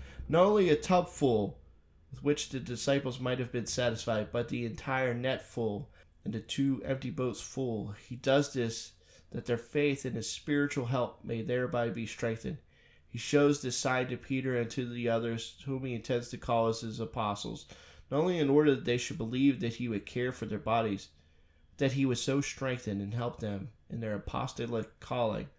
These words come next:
that it should not prove to be in vain or fruitless. Well, thank you so much for listening to Voices of Church Past. I am your host, Rob Barnhart.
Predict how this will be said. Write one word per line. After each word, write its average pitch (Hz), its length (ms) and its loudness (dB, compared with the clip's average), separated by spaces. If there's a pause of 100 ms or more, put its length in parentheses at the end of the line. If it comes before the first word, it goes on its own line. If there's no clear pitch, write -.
(120)
that - 80 -10
it - 60 -12
should - 300 -6
not 117 300 -4
prove 110 460 -2
to 101 100 -10
be 107 180 -4
in 101 100 -2
vain 101 540 -2
or - 100 -12
fruitless. - 720 -10 (240)
Well, 156 100 0
thank 165 180 6
you 175 40 -2
so 160 160 4
much 151 240 4
for 127 140 0
listening 127 340 -2
to 120 240 2
Voices 117 400 0
of 104 120 -2
Church 107 280 -2
Past. 131 340 0
I 110 100 0
am 98 180 -2
your 101 80 -2
host, 117 260 -2
Rob - 240 -6
Barnhart. 117 400 -2